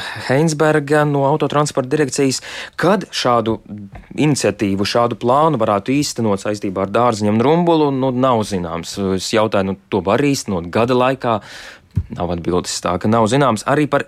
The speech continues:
Inčupes staciju, uh, līdzīgs liktenis varētu gaidīt. To varētu pārvietot, uh, un cilvēkiem uz ērtāku vietu, tuvāk Baltijai kāpai. Atkal, kad, kad nav zināms. Šodien spriedīs arī par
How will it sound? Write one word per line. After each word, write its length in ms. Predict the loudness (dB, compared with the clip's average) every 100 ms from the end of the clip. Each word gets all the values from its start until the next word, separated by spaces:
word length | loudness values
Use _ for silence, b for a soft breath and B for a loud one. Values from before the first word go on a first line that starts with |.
| 0
Inčupes 580 | 2 2 0 -2 -4 -4
staciju, 480 | -2 -4 0 0 0
uh, 1160 | -2 -14 -16 -12 -12 -2 2 4 4 4 2 -2 -4 0
līdzīgs 640 | 0 2 0 0 -4 -4
liktenis 380 | -4 0 0 2
varētu 320 | 2 2 2
gaidīt. 540 | 2 2 2 2 0 0
To 360 | 0 0 0 2
varētu 260 | 2 0
pārvietot, 800 | 0 0 2 0 2 0 0 0
uh, 600 | 0 2 2 2 2 2 -2
un 80 | 0
cilvēkiem 540 | 2 2 0 -2 0
uz 100 | 0
ērtāku 460 | 0 0 -2 0 -2
vietu, 180 | -2
tuvāk 380 | -4 0 0 0
Baltijai 440 | 0 0 0 0 0
kāpai. 460 | 2 0 2 0 0 _ _ -8
Atkal, 400 | -8 -2 -2 -2
kad, 220 | -2 -2 -2 -6
kad 220 | -6 -6 _ _ _ _
nav 200 | -2 -2
zināms. 460 | -2 -4 -4 -4 -8 B B B B B
Šodien 340 | 0 2 2 2
spriedīs 400 | 0 2 2 2
arī 140 | 2 2
par 200 | 0